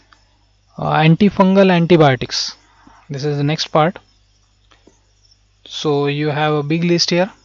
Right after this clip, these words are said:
First is Aureofungin, Streptoverticillium, Cinnamomyum variety or var terricola. Then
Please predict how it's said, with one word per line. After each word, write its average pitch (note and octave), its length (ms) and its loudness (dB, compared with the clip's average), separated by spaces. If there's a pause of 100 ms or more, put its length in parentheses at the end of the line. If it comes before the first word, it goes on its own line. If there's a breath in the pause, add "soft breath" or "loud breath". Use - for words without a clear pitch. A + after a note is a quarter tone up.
(440)
First D3+ 280 -4
is C#3+ 120 -4
Aureofungin, E3 760 2 (500 soft breath)
Streptoverticillium, D#3 1300 2 (720 soft breath)
Cinnamomyum D#3+ 1300 2 (680 soft breath)
variety D3 680 2
or D3 140 6
var D3 340 2 (960)
terricola. C#3+ 960 0 (720 soft breath)
Then C#3+ 340 6